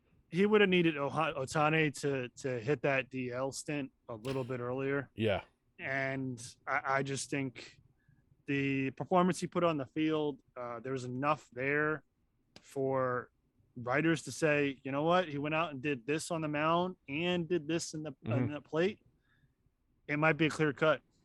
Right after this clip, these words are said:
Speaker 2: He's so dynamic. You just, you, you almost just can't vote for anybody but him. I mean, you can, obviously, if you want to, but I, I just, I, I don't. I've been calling him since the beginning 'cause I, like I said,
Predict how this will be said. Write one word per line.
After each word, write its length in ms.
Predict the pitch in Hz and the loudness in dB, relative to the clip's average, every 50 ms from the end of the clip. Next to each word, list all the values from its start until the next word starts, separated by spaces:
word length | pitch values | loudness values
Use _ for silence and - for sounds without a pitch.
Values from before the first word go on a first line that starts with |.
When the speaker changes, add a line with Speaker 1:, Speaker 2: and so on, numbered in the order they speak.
| _ _ _ _ _ _ _ - - - - - - | _ _ _ _ _ _ _ -20 -20 -20 -20 -20 -8
Speaker 2:
He's 140 | - 143 - | -4 0 10
so 160 | - - 233 | 12 12 12
dynamic. 720 | 165 117 95 90 101 107 107 104 104 92 - - - - - - _ - - - - - _ _ _ _ _ _ _ _ _ _ | 12 12 4 0 -2 -4 -2 -2 -4 -4 -6 -8 -12 -14 -16 -20 _ -8 -8 -8 -8 -16 _ _ _ _ _ _ _ _ _ _
You 120 | - 135 | -4 2
just, 280 | 123 185 180 - - - | 6 6 6 6 4 0
you, 160 | 127 139 139 120 - | -2 -2 -2 -2 -4
you 280 | 127 110 131 143 165 | -6 -6 0 4 6
almost 280 | 180 190 185 160 131 - | 6 8 8 8 6 6
just 180 | - - - - | 2 -2 -4 -6
can't 320 | - - 147 190 208 196 | -6 -4 -2 -2 0 4
vote 160 | 190 180 123 | 4 4 4
for 100 | - 117 | 4 0
anybody 340 | 104 107 104 87 90 92 87 | -2 -2 -2 -4 -4 -6 -6
but 180 | 82 87 80 82 | -8 -8 -8 -6
him. 120 | 95 90 | -6 -4
I 20 | 101 | -2
mean, 80 | 113 | -2
you 80 | 113 101 | -2 0
can, 180 | - 139 123 107 | 2 4 4 4
obviously, 300 | 98 98 98 92 - 101 | 4 2 0 -2 -4 -4
if 60 | 90 | -4
you 80 | 95 | -2
want 200 | 95 104 107 101 - | 0 0 0 0 -2
to, 140 | 90 90 87 | -4 -6 -4
but 180 | 82 95 - - - 78 73 78 80 | -4 -4 -4 -4 -10 -14 -12 -6 2
I, 220 | 107 117 117 113 92 | 4 4 4 6 6
I 140 | 110 113 110 | 4 4 4
just, 180 | - - - - | 2 -2 -6 -2
I, 120 | 92 101 73 | -2 -2 0
I 80 | 98 104 | 2 2
don't. 220 | 104 101 95 82 - _ _ _ _ _ _ - - - - _ _ _ _ _ _ _ _ _ _ _ _ _ _ _ _ | 2 2 0 -4 -10 _ _ _ _ _ _ -20 -20 -20 -20 _ _ _ _ _ _ _ _ _ _ _ _ _ _ _ _
I've 160 | 135 147 151 | 12 12 12
been 100 | 156 143 | 12 12
calling 280 | - 151 143 139 131 135 | 12 12 12 12 12 10
him 200 | 135 127 123 117 | 6 6 6 6
since 200 | - 131 117 - | 6 4 6 6
the 80 | 123 | 2
beginning 420 | 107 113 101 117 113 113 117 113 101 | 0 2 2 2 2 4 2 0 0
'cause 120 | - 110 | 2 0
I, 260 | 117 107 113 113 110 | 2 4 6 6 6
like 140 | 113 113 104 | 6 4 4
I 60 | 113 | 2
said, 320 | 104 - 120 110 104 87 | 2 4 4 4 4 2